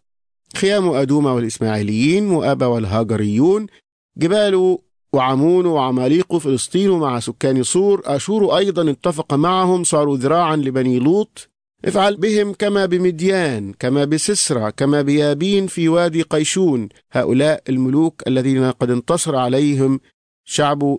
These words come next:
إسرائيل عندما دخلوا للأرض في البداية. بادوا في عين دور، صاروا دمناً للأرض.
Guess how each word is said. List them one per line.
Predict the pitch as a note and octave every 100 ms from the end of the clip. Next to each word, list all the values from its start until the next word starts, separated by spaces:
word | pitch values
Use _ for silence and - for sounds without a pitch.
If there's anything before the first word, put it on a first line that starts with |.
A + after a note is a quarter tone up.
| -
إسرائيل | - A#2+ A#2 C3 C3
عندما | A2 G#2+ A#2+ A#2+
دخلوا | C#3 D#3+ D3 B2 B2
للأرض | A2+ A#2 A#2+ B2 G#2+ G#2+ G#2+
في | - G#2+
البداية. | G#2 G#2 G2 F#2 A#2 - _ _ _ _ C3+
بادوا | F#3+ A#3 G#3
في | D#3
عين | C#3+ D#3 E3 D3+
دور، | E3 D#3 A#2
صاروا | G#2+ E3+ E3+ D#3+ D#3
دمناً | C#3 G3+ F3+ C#3
للأرض. | B2 A#2 A2+ A#2+ G2+ G2